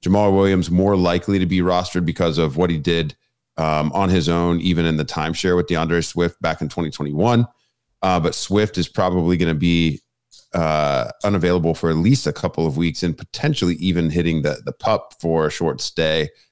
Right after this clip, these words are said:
And that would make, you know, Jamal Williams really a focal point of the Lions offense. And they look, you know, way more dynamic than they did last year. So Bjorn has it, you know, ordered Jamal Williams, Khalil Herbert,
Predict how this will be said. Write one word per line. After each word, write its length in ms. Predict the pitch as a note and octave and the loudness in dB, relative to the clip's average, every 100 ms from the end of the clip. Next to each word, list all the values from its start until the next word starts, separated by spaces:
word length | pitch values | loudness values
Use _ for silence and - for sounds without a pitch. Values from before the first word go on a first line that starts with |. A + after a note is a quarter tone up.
| _ _ _ | _ _ _
And 180 | F#2 F#2 | 0 2
that 120 | G2 | 2
would 120 | A2+ F#2 | 2 4
make, 360 | F2+ F2 - | 2 0 -2
you 80 | F#2+ | 0
know, 120 | E2+ | 0
Jamal 400 | D2 F2 F2+ E2+ | 2 0 2 2
Williams 480 | F2 F2 E2+ D#2+ C#2+ | 4 4 2 0 -2
really 380 | D#2+ G#2 G2+ F2 | 0 4 4 2
a 80 | D#2 | 0
focal 380 | F#2 F#2 E2+ | 0 0 0
point 300 | D2 F2 E2 | -2 -2 0
of 140 | - D2+ | -2 -2
the 100 | D#2+ | 0
Lions 320 | D#2+ D2+ - | 0 -2 -2
offense. 480 | F#2+ F#2+ F2+ E2+ D#2 | 0 0 0 -2 0
And 100 | D#2+ | 0
they 120 | E2 | 2
look, 260 | E2 D#2+ - - | 2 0 -4 -4
you 100 | F2+ | -2
know, 80 | |
way 220 | D2 G2+ G2 | 2 2 4
more 200 | F2 D#2 | 2 0
dynamic 420 | D2+ D#2 D#2 - | -2 0 -2 -2
than 120 | D#2 | 0
they 100 | D2 | 0
did 140 | D2 | 0
last 380 | D2 E2 E2 - | 2 0 0 -4
year. 220 | - - - _ _ _ - | -6 -8 -14 _ _ _ -6
So 160 | - F2 | 0 2
Bjorn 380 | E2+ A#2+ C3+ | 4 4 4
has 220 | G#2+ G2+ E2+ | 2 2 0
it, 180 | E2+ - | -2 -4
you 100 | F2 | -4
know, 140 | D#2+ D2+ | -2 -2
ordered 480 | G2+ G2 F2+ F2 D#2 | 0 2 4 2 2
Jamal 320 | F2 E2+ E2 | 2 2 4
Williams, 300 | E2+ D#2+ D#2+ | 2 2 -2
Khalil 260 | - E2+ E2 | 0 2 2
Herbert, 460 | F2 D#2+ E2 - | 2 2 0 -2